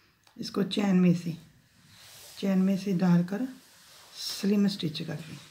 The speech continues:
फिर एक, दो, तीन, तीन चैनें डाल के फिर अगले वाले next पे धागा लेके हमने एक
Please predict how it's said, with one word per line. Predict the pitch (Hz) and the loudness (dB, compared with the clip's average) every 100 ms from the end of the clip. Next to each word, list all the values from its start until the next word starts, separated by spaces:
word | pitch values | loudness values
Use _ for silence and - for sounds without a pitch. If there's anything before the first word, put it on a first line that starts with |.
| - _ _ - - _ _ _ | -20 _ _ -20 -20 _ _ _
फिर | - 202 | -12 -8
एक, | 185 175 190 - - - | 2 4 4 0 -10 -10
दो, | 180 175 175 247 247 - _ | -2 0 0 -2 -8 -16 _
तीन, | 202 151 - - _ _ _ _ _ _ | -4 -4 -4 -16 _ _ _ _ _ _
तीन | 190 185 | -4 -2
चैनें | 180 180 180 | 0 2 2
डाल | 175 170 156 | 0 -2 -6
के | 156 247 - _ _ _ _ - - _ - | -10 -12 -14 _ _ _ _ -20 -20 _ -8
फिर | 196 175 | -8 -4
अगले | 180 180 185 | 0 2 2
वाले | 175 175 | 2 2
next | 175 175 - - | 2 2 -2 -10
पे | - 254 - - _ _ _ _ _ _ _ _ _ _ | -8 -6 -8 -16 _ _ _ _ _ _ _ _ _ _
धागा | 180 170 180 170 185 | 0 4 4 4 4
लेके | 175 156 - 294 - _ _ _ _ _ _ _ - - | 2 0 -6 -10 -12 _ _ _ _ _ _ _ -20 -16
हमने | 202 180 180 | 0 4 4
एक | 175 | 0